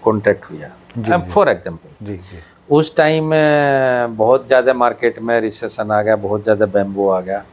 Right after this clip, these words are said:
Speaker 2: हाँ,
Speaker 1: तो आप
Speaker 2: हाँ।
Speaker 1: कहने लगो, "जी, मैं तो तीन रुपये किलो खरीदूंगा।"
Speaker 2: नहीं, अगर हमारा contract पाँच से हो रहा है तो हम लेंगे भी पाँच से।
Speaker 1: पाँच से।
Speaker 2: तो वो हम उतना risk उस पे रख के चलेंगे कि एक estimate लेके चलेंगे।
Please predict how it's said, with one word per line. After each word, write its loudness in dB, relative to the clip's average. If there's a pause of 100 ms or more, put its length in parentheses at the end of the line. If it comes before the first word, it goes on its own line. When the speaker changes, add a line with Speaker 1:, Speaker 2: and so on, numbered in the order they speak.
(160)
Speaker 2:
हाँ, -10
Speaker 1:
तो 4
आप 4
Speaker 2:
हाँ। -8
Speaker 1:
कहने 0
लगो, -2
"जी, -4
मैं -2
तो -2
तीन -6
रुपये -2
किलो -4
खरीदूंगा।" -8 (160)
Speaker 2:
नहीं, 0
अगर 2
हमारा 4
contract 0
पाँच 2
से -2
हो 2
रहा 0
है -6
तो -12
हम -6
लेंगे -4
भी -4
पाँच -12
से। -18 (180)
Speaker 1:
पाँच -4
से। -14
Speaker 2:
तो -6
वो 4
हम 4
उतना 0 (960)
risk 0
उस -6
पे 4
रख 2
के 0
चलेंगे -6 (600)
कि 4
एक -2 (280)
estimate 4
लेके 4
चलेंगे। 0